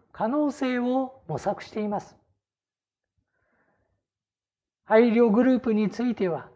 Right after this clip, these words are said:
配慮を必要としている方々の声を聞き、寄り添う方法を模索したいと考えています。これらの配慮は、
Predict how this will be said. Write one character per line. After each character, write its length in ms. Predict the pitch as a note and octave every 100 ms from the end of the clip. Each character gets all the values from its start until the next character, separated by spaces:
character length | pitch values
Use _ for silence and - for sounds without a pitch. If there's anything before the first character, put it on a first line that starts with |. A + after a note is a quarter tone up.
| _ _ _ _
配 260 | - D4 C4+
慮 180 | B3
を 100 | A3+
必 240 | F#3+ - C4
要 180 | C#4 C4
と 140 | B3
し 80 | E3
て 200 | A#3+ A#3
い 40 |
る 160 | A3+ A#3
方 300 | C#4 C#4+ B3
々 240 | B3+ A#3+
の 160 | A3+ A3+
声 300 | - C4+ C#4
を 120 | F3
聞 160 | - -
き、 100 | - _ _ _ _ _ _ _ _
寄 120 | G3+
り 160 | C4 D4
添 320 | D4 D4+ G#3+
う 20 |
方 340 | - A#3 A#3
法 540 | - A#3 A3 A3+ A#3 C4+
を 220 | C4 - _ _ _
模 100 | D#3+
索 260 | - G3+ -
し 140 | -
た 160 | A#3+ A#3+
い 80 |
と 180 | A3 D#3+
考 320 | A#2+ - E3+ G#3+
え 100 | A3
て 100 | G#3
い 80 | D#3
ま 120 | B2+
す。 160 | - _ _ _ _ _ _ _ _ _ _ _ _ _ _ _ _ _ _ _ _
こ 120 | C4
れ 120 | D4+
ら 120 | D4
の 180 | A#3 A3
配 300 | F3 - C#4+
慮 140 | F#3+
は、 80 | C3+